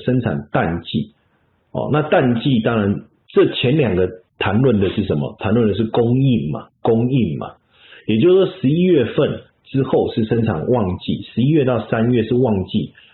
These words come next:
供应的数量多，价格应该通常比较偏弱。那四到八月是豆粕的生产淡季，那因为供应的少，所以只要消费有上来，价格比较容易上涨。OK，好，那豆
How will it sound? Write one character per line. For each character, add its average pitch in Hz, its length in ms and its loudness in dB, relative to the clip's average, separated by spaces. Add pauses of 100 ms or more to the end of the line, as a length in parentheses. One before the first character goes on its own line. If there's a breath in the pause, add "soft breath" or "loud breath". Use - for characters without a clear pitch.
供 156 240 2
应 135 140 2
的 101 100 2
数 113 260 0
量 98 280 0
多， 98 300 0
价 120 200 0
格 87 240 0
应 95 100 0
该 104 120 0
通 113 200 0
常 90 160 0
比 85 60 -6
较 107 100 -2
偏 110 280 0
弱。 123 360 0 (800 loud breath)
那 170 140 0
四 - 240 -2
到 170 160 2
八 143 240 0
月 147 160 4
是 131 180 -2
豆 139 120 2
粕 113 240 2
的 101 120 0
生 127 220 0
产 85 320 -4
淡 92 400 -2
季， 110 380 -4 (520)
那 131 280 0
因 151 180 4
为 143 80 4
供 147 260 2
应 147 120 2
的 104 100 2 (120)
少， - 180 -6 (160)
所 113 100 2
以 92 360 -2
只 107 120 -2
要 123 100 2
消 127 260 -2
费 131 140 0
有 82 160 2
上 92 200 -2
来， 62 240 -4
价 107 120 -2
格 95 140 -2
比 80 100 -6
较 107 80 0
容 101 160 2
易 120 120 2
上 113 260 0
涨。 80 200 -10 (200)
OK， 92 240 -4 (320)
好， 98 360 -4 (600 loud breath)
那 285 140 2
豆 - 180 4